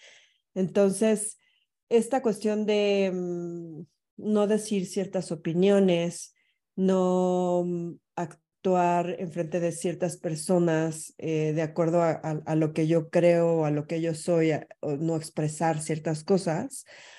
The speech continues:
porque no quiero que piensen mal de mí, o no quiero que me rechacen, o no quiero dejar de formar parte de cierto grupo, ¿no?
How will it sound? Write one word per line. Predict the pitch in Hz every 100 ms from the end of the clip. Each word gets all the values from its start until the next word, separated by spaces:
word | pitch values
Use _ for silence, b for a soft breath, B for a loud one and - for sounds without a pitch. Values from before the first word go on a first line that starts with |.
| B B _ -
porque | 214 202 202 208 202 202 202
no | 190 180
quiero | - 202 196 185 180 180 -
que | 175 160
piensen | - 180 165 156 180 175
mal | 175 170 165
de | 165
mí, | 175 190 180 175
o |
no | 170 175
quiero | 185 180 180
que | 170
me | 156
rechacen, | 151 156 - 170 165 160 165 160
o | 156
no | 165 156
quiero | 180 180 170
dejar | 165 156 165 165
de | 170
formar | 170 160 160 165 160
parte | 160 175 175 165
de | 156
cierto | 180 160 156 165
grupo, | 175 185 151 156
¿no? | 151 180 247